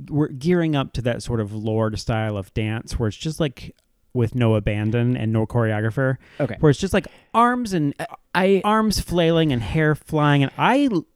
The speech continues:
Speaker 1: I like it.
Speaker 2: I watched
Speaker 1: I will
Speaker 2: this
Speaker 1: say.
Speaker 2: video as well.
Speaker 1: And at the
Speaker 2: Did
Speaker 1: end, yeah, go ahead.
Speaker 2: did you notice that when,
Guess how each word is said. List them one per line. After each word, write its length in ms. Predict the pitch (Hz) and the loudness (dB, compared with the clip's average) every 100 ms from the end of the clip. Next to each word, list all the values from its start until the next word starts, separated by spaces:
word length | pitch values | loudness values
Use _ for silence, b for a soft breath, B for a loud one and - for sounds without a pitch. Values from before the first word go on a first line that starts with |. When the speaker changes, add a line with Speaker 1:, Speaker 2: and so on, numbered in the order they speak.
| _ _ - | _ _ -4
Speaker 1:
I 120 | 151 | 0
like 300 | 147 113 - | 2 0 -4
it. 140 | 82 - _ - | -14 -18 _ -2
Speaker 2:
I 140 | 147 | 2
watched 380 | 190 180 175 - | 4 2 0 -2
Speaker 1:
I 60 | 117 | 0
will 60 | |
Speaker 2:
this 120 | 131 | 0
Speaker 1:
say. 60 | - | 0
Speaker 2:
video 260 | 120 120 123 | 0 2 2
as 140 | 139 | 2
well. 200 | 95 87 - - _ _ _ _ _ _ | -4 -8 -16 -20 _ _ _ _ _ _
Speaker 1:
And 100 | 151 | 0
at 40 | 151 | 4
the 40 | |
Speaker 2:
Did 120 | 165 | 2
Speaker 1:
end, 120 | 160 - | 0 -6
yeah, 120 | 123 | -6
go 100 | 110 | -4
ahead. 120 | - | -2
Speaker 2:
did 220 | 160 180 | 0 0
you 180 | 170 165 | 2 2
notice 600 | 170 98 73 - - - - b b b b - | 4 0 -4 -14 -18 -18 -20 b b b b -2
that 260 | 131 127 - | 0 0 -2
when, 460 | 127 139 160 170 | 0 2 2 0